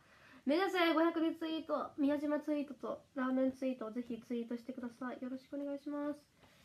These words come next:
こういう画像がね、載っておりますんで。福田の。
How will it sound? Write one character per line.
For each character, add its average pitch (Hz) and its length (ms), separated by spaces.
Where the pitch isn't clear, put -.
こ 254 60
う 247 80
い 240 120
う 240 60
画 240 140
像 240 180
が 240 80
ね、 262 260
載 240 60
っ - 40
て - 160
お 240 80
り 240 80
ま 247 140
す 247 140
ん 220 100
で。 - 180
福 247 100
田 226 100
の。 220 200